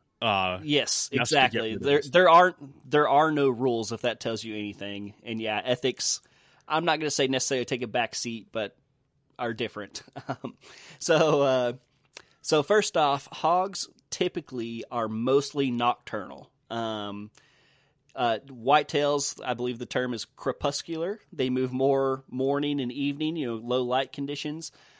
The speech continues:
Speaker 2: Hogs are really more nocturnal. Um, rarely do you see them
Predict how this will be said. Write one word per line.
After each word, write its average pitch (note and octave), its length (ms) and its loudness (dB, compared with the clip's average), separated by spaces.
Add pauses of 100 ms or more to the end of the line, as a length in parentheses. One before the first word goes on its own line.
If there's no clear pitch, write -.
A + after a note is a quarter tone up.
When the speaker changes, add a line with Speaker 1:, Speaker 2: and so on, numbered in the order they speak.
(120)
Speaker 2:
Hogs F3+ 440 4
are C3+ 120 0
really D3+ 460 -2
more C3+ 260 2
nocturnal. A#2 680 -4 (240)
Um, A#2+ 520 -2 (380)
rarely D#3 680 -2
do E3+ 100 -8
you E3+ 100 -4
see D3+ 280 0
them D#3 420 -2